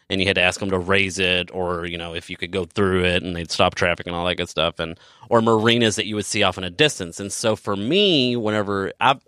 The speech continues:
I literally, like, I've been walking six miles, roughly six miles a day before I left, right? And so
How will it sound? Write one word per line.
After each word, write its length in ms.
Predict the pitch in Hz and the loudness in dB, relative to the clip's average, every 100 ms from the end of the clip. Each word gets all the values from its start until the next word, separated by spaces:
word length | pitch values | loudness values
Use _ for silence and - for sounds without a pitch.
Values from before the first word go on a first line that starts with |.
| _ - | _ 4
I 220 | 156 185 | 6 6
literally, 580 | 139 120 - 147 156 147 | 4 4 4 2 2 4
like, 220 | 117 104 | 4 4
I've 160 | 110 | 2
been 380 | 107 120 110 92 - | 2 0 -2 -10 -4
walking 440 | 104 101 - 101 | 4 4 4 -4
six 340 | - - 92 - | -4 -6 -6 -4
miles, 540 | 90 85 85 82 - - | -4 -4 -6 -8 -10 -2
roughly 320 | 101 101 98 | -2 0 -4
six 200 | 104 - | -4 -4
miles 240 | 90 90 87 | -4 -4 -6
a 40 | |
day 220 | 85 92 | -6 -4
before 300 | 87 - 92 | -6 -4 -2
I 40 | 95 | 2
left, 300 | 120 78 - | 2 2 -2
right? 200 | 98 - _ _ - _ _ - | -4 -6 _ _ -20 _ _ -6
And 120 | 110 | -4
so 540 | 101 - 120 113 107 | -2 4 6 8 6